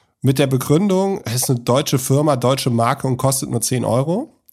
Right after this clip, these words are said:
Was mich dann noch skeptischer gemacht hat, war, dass er vorher mit seinem deutschen Bankberater gesprochen hat und sich jetzt einen Account bei Max Blue gemacht hat,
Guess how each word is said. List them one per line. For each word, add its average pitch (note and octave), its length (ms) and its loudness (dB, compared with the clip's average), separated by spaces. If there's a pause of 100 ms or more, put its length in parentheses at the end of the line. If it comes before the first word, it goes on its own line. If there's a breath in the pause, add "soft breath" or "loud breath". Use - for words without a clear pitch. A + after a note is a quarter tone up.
(880 soft breath)
Was C#3+ 200 0
mich D3+ 80 2
dann C3+ 200 2
noch G3 140 2
skeptischer B2+ 680 0 (200)
gemacht A#2+ 440 0
hat, B2 280 0
war, C3+ 540 0
dass C#3 180 0
er C#3+ 100 0
vorher E3 260 2
mit C#3+ 100 0
seinem C#3 220 0
deutschen C#3 280 0
Bankberater B2 560 0
gesprochen G#2+ 460 -2
hat C3 320 -2
und C#3 160 0
sich C3+ 200 -2
jetzt C#3 220 0
einen C3+ 300 0
Account C3+ 460 -2
bei B2+ 80 2
Max C3 260 0
Blue D#3+ 240 2
gemacht G#2+ 400 0
hat, A#2+ 320 -2